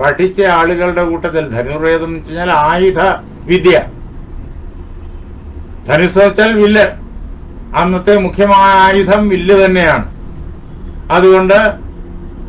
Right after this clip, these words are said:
ആയുധവിദ്യക്ക് ധനുർവേദം എന്ന പേര്. വേദങ്ങളുടെ കൂട്ടത്തില് അതിന്റെ ഉപവേദമായിട്ട് വരുന്നു ധനുർവേദം.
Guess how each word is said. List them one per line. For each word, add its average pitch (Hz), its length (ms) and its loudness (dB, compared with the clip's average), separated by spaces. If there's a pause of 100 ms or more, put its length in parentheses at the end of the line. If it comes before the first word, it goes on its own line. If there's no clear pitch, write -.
(140)
ആയുധവിദ്യക്ക് 190 960 4
ധനുർവേദം 185 880 2
എന്ന 180 160 2
പേര്. 202 320 4 (1160)
വേദങ്ങളുടെ 180 540 2
കൂട്ടത്തില് 180 480 2
അതിന്റെ 185 640 4 (380)
ഉപവേദമായിട്ട് 196 1000 4
വരുന്നു 170 500 0
ധനുർവേദം. 156 580 2